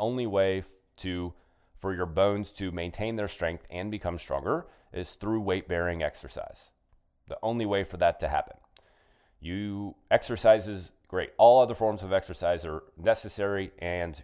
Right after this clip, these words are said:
great. But through weight-bearing exercise, that is the only way for that to happen. And here's why. At the beginning of this, we talked about the two types of muscle fibers. We talked about type one muscle fibers, and we talked about type two.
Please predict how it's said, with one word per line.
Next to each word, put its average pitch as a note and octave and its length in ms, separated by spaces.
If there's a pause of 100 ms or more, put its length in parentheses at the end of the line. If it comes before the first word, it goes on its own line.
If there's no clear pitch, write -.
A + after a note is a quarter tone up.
great. - 400 (400)
But - 480
through G#2+ 240
weight-bearing G2+ 640
exercise, D#2 800 (280)
that F#2+ 180
is G2 300 (440)
the F2+ 220
only B2 260
way F2 440 (560)
for F#2 140
that E2+ 280
to - 80
happen. - 300 (400)
And E2+ 120
here's A2+ 280
why. A2 320 (720)
At - 100
the D2+ 60
beginning D3 380
of B2 140
this, A2+ 240
we G2+ 80
talked G2 280
about F#2 360 (320)
the F#2 160
two A2+ 240
types F#2+ 360
of F2 360 (200)
muscle F2 340
fibers. D2 420
We C#2+ 80
talked - 260
about C2 240
type C2 220
one D3 180
muscle C3 260
fibers, G2 440
and D#2+ 80
we D#2+ 80
talked D#2+ 240
about D2 260
type - 340
two. B2+ 280